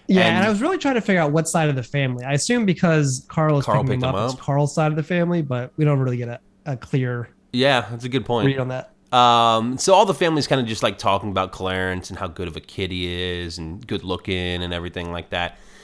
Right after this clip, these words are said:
Speaker 2: And then, uh, Carl arrives at the door. Well, actually, yeah, yeah. Carl arrives at the door. He, uh, invites Clarence in. And, uh,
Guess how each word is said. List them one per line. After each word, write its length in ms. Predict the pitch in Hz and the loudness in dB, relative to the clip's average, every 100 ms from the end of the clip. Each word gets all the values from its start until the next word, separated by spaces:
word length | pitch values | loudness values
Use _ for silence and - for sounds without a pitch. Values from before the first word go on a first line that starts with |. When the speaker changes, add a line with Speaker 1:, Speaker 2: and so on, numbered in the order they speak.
| - - - | -20 -20 -4
Speaker 2:
And 200 | 113 120 | -2 2
then, 260 | 127 135 143 | 2 2 2
uh, 580 | 147 147 147 147 143 139 | 2 2 2 2 0 -2
Carl 460 | - 147 160 160 151 | 2 6 6 6 4
arrives 680 | 139 135 151 175 156 - - | 6 6 6 2 -6 -10 -10
at 140 | 110 - | -12 -10
the 80 | |
door. 540 | 98 110 131 156 175 160 | -10 -2 -2 0 -4 0
Well, 100 | 143 | 4
actually, 320 | 156 - 131 | 4 2 -6
yeah, 140 | 120 135 | 0 0
yeah. 140 | 87 | 0
Carl 360 | - 135 151 151 | 0 2 4 6
arrives 300 | 127 123 120 | 6 4 2
at 80 | 113 | -8
the 60 | |
door. 420 | 101 113 117 113 - | -2 0 2 0 -4
He, 180 | 110 101 | -2 0
uh, 280 | 95 92 92 | 2 2 0
invites 340 | 98 123 110 | 0 -2 -2
Clarence 500 | - 117 110 101 95 | -4 -2 -2 -2 -4
in. 240 | 107 98 92 _ _ _ _ _ - | -4 -4 -6 _ _ _ _ _ -8
And, 540 | 98 95 92 92 92 | -4 -2 -2 -4 -4
uh, 680 | 95 90 90 87 87 87 | -2 -2 -4 -6 -6 -8